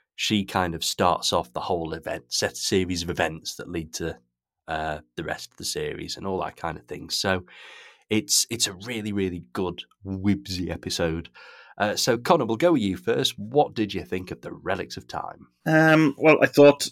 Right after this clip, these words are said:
Speaker 2: s-, straight away off the bat, as you said, this is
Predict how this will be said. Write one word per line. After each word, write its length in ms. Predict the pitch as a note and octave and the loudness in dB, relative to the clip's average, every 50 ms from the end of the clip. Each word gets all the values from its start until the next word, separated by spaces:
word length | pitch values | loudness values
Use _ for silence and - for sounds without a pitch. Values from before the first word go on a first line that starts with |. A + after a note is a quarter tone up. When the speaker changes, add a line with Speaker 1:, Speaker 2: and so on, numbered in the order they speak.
| - | -6
Speaker 2:
s-, 240 | - - - - - - - - - - | -2 0 0 0 -2 -6 -14 -20 -12 -8
straight 360 | - - - - C3 C3+ B2+ | -6 -4 4 8 8 10 10
away 140 | B2 G#2 G2 | 10 10 10
off 120 | F#2 - | 8 6
the 60 | - | 4
bat, 160 | - F#2+ F#2 | 2 2 2
as 140 | F2+ F2 F2 | 2 2 0
you 40 | F#2+ | 0
said, 220 | F2+ - F2+ E2+ | 2 4 4 4
this 160 | E2 F2+ - G2 | 4 2 2 2
is 220 | F#2 F2 - - | 2 2 0 -4